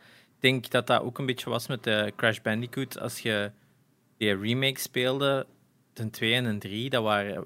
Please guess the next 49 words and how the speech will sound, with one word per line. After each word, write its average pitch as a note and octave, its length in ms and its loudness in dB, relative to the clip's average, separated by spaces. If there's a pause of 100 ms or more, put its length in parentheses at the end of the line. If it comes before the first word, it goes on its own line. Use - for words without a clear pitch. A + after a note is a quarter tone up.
heel A#2 300 -2
polished A2 500 -4
games. A2+ 560 -4 (640)
Die A#2 120 -4
zijn A2+ 200 2
goed, A2+ 360 -6
maar A#2 140 0
als G#2+ 80 0
je A#2+ 80 2
in G#2 180 -2
één A2 240 -2
aan A#2+ 120 -6 (220)
het A2 80 -6
spelen A2+ 340 -2
waart, B2+ 240 -2
waren G#2 280 2
er - 60 -8
ook - 160 -10
levels A2 300 -4
dat G#2 180 -4
je - 60 -12
echt A#2 200 -8
ging B2 160 -4
van, A2+ 140 0 (380)
"Eh, E3 200 12
dit G#3+ 160 6
is F3+ 140 2
de E3 160 4
Dark E3 300 12
Souls A3 360 6
van F3+ 260 6
platformers." F#3 1080 8 (160)
En - 160 -6
dan B2+ 160 4
denk A#2 200 2
je C3 60 2
ook C3 120 -2
van, A2+ 360 6 (480)
ja, B2+ 400 12
nee, C3 340 4
dat A#2 120 6
was B2 220 2
gewoon B2 260 0
hoe B2 100 2
het A#2+ 120 0
dat G#2+ 140 6
was. C3 460 2
En, A2+ 760 0 (140)
ehm, G#2+ 760 2